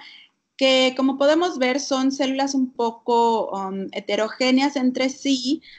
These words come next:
Hay unas bastante largas, otras, este, un poco más cortas,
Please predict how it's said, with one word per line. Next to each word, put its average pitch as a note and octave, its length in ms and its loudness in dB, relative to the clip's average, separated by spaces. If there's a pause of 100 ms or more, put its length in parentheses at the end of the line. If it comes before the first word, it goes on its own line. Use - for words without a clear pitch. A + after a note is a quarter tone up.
Hay A3+ 200 0
unas A3 340 -4
bastante G#3+ 380 -8
largas, C4+ 960 2
otras, G3 640 -6
este, F3+ 680 -6
un - 720 -6
poco A3 180 0
más C#4 200 4
cortas, E4 460 0